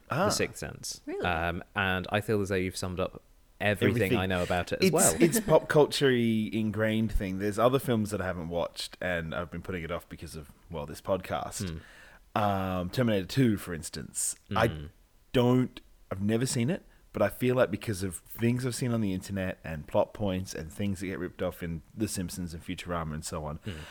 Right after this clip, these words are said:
Speaker 1: I reckon I know that entire film
Speaker 2: Mm.
Speaker 1: without ever seeing it, like, almost beat for beat.
Speaker 2: Yeah, I, I agree. I think there's, there's definitely films like that. I feel as
Speaker 1: Mm.
Speaker 2: though with The Sixth Sense,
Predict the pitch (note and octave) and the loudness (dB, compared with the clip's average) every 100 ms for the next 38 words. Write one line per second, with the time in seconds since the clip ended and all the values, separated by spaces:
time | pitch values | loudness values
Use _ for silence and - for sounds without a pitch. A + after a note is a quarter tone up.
0 | - - - G3+ A#3+ A3+ E3+ C#3+ A#2 G2+ | -16 -2 2 4 4 4 4 4 2 0
1 | F#2+ - A2 G2 F2+ - F#2+ D#2+ D2 - | -2 -6 -6 -4 -6 -6 -6 -6 -10 -8
2 | F#2 F#2+ F2+ - G#2 F2+ F2 F#2+ E2+ E2 | -6 -2 -4 -2 -2 -2 -6 -8 -8 -8
3 | D2+ C#2 C2+ E2+ C#2 - F#2 F2+ E2 F#2+ | -10 -10 -6 -6 -6 -4 -4 -4 -6 -8
4 | - D2 E2+ F2 - - - G2+ D2+ - | -8 -12 -12 -14 -18 -10 -2 0 -2 -8
5 | - - - - C3+ C#3+ - C#3+ - A2+ | -20 -20 0 2 6 4 4 -2 0 4
6 | A2+ G2+ F2 A2 - G#2 G#2+ F2+ - A2+ | 6 4 2 -4 -6 -6 -4 -4 -6 -4
7 | F#2+ F#2+ - F2+ - F2 F2+ G2 - E2+ | 0 0 -2 -8 -6 -4 -2 -2 -2 -6
8 | - A2 - C3 C3 A2 G2 F2 F#2+ - | -4 -4 2 4 6 6 4 2 -2 -2
9 | - - F#2 - G2 E2+ - - - | -6 -6 -6 -4 -4 -4 -6 -10 -10